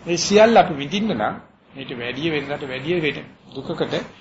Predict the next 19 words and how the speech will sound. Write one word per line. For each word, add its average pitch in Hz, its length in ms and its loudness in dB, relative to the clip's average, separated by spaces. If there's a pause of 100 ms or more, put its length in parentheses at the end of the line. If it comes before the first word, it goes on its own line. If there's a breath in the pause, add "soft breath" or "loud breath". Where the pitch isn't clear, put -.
(140)
මුහුණ 170 260 -8
දෙන්න 170 180 -2
හදන්න. 151 380 2
එතකොට 202 300 -2
හිතට 170 220 -4 (100)
කියනවා 165 440 -6
භාවනාවෙන් 202 800 2
මේක 165 240 -2
කරනවා 160 460 4 (1000)
දෙන්නේ 170 420 0
දැරිය 180 400 8
හැකි 196 260 6
එකක්. 110 140 -6 (100)
ඒ 160 140 -6
නිසා 185 240 -4
මේක 180 220 -8
දරන්න 160 360 -2
පුළුවන් 196 320 2
නම් 302 140 0